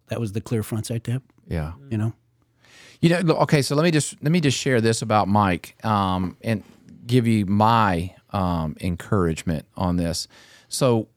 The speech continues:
Speaker 2: why I said for so many reasons Mike was perfect, and we're gonna have other guys on that fit the same criteria, but for me, why Mike is one, I mean, his weapons experience. I mean, he can come in and just, you know, he can put a gun in your hand and just teach you how to shoot. I mean, that's what you do. You taught my girls, right? Got their little certificate under you.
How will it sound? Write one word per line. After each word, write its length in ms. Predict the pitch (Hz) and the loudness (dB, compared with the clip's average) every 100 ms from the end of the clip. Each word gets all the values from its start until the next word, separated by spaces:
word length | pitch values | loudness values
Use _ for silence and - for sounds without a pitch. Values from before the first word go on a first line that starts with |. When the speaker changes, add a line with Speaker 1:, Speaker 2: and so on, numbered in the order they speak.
| - | -4
Speaker 2:
why 340 | 120 117 147 | 2 4 6
I 180 | 151 127 | 4 4
said 500 | 123 - 117 104 98 | 2 -2 0 2 2
for 100 | - | 0
so 180 | 104 - | -2 0
many 180 | 123 113 | 2 2
reasons 540 | 107 110 104 98 92 - | 4 2 2 -2 -2 0
Mike 320 | 104 107 - | 2 2 0
was 120 | 98 | -2
perfect, 480 | - 113 104 98 87 | 2 2 2 0 -2
and 80 | 98 | 0
we're 80 | |
gonna 100 | 117 117 | 2 2
have 80 | |
other 180 | 104 104 | 2 0
guys 340 | 101 98 98 104 | 0 0 0 0
on 200 | 101 98 | 0 -2
that 120 | 87 | -2
fit 200 | 113 - | -4 -2
the 80 | - | -4
same 280 | - 110 | -4 -4
criteria, 520 | 101 98 87 - 131 104 | -2 -2 -2 0 0 0
but 120 | 85 | -4
for 120 | - | 0
me, 200 | 107 120 | 2 2
why 200 | 101 98 | 2 0
Mike 440 | 98 107 98 95 - _ _ _ _ - | 2 2 2 -2 -10 _ _ _ _ 0
is 220 | 143 139 | 2 2
one, 300 | 165 202 135 | 4 4 6
I 40 | 131 | 4
mean, 120 | 123 | 4
his 180 | 123 120 | 4 4
weapons 380 | 127 120 113 | 4 4 0
experience. 520 | 101 - - 82 58 - | -2 -6 -2 -4 -4 -2
I 40 | |
mean, 80 | 113 | 0
he 60 | 160 | 0
can 140 | 139 | 0
come 200 | 127 127 | 2 2
in 160 | 117 113 | 4 2
and 140 | 104 | 2
just, 240 | 98 101 - - | 0 -2 -6 -4
you 100 | 113 | 0
know, 100 | 101 | 2
he 60 | |
can 100 | 123 | 0
put 120 | 123 110 | 0 0
a 40 | |
gun 260 | 98 101 101 | 2 2 2
in 80 | |
your 100 | 95 92 | 0 0
hand 260 | 104 101 | 0 0
and 80 | 98 | -2
just 240 | 95 92 - | -4 -6 -8
teach 180 | - - | -8 -4
you 80 | 98 | -2
how 80 | |
to 60 | 90 | -2
shoot. 280 | 87 123 87 | -2 -4 -4
I 20 | |
mean, 100 | 95 | -2
that's 160 | 95 101 | -2 -2
what 160 | 98 | -4
you 60 | 98 | 0
do. 80 | 135 | 0
You 180 | 101 90 | 0 0
taught 200 | 120 110 | -2 0
my 120 | 127 | 0
girls, 380 | 104 76 - - | 0 -4 -8 -4
right? 280 | 87 98 - | -2 -2 -2
Got 160 | 101 | -2
their 100 | 110 | 0
little 140 | 110 101 | 0 0
certificate 500 | - - 101 - 92 | -4 -4 -4 -2 -2
under 160 | 90 | -2
you. 260 | 90 87 | -2 -4